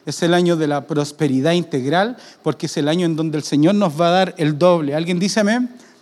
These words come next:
Así que no nos conformamos con Santiago Centro, no nos conformamos con Puente Alto,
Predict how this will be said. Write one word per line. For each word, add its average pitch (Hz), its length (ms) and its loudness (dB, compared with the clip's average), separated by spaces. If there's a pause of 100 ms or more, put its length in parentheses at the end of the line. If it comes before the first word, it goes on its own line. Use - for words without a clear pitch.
Así 202 160 -2
que 202 80 4
no 202 100 2
nos 226 160 2
conformamos 208 680 2
con 208 280 0 (200)
Santiago 185 520 0
Centro, 254 500 -2
no 208 160 0
nos 208 160 -2
conformamos 196 720 2
con 202 160 0
Puente 170 320 -4
Alto, 185 360 -2